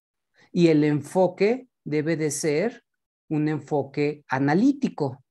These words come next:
Es decir, nosotros debemos desarrollar geometría utilizando técnicas derivadas del cálculo,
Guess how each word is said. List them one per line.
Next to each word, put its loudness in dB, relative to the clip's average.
Es -2
decir, 2
nosotros 0
debemos 2
desarrollar -2
geometría 0
utilizando 2
técnicas -2
derivadas 0
del -4
cálculo, 0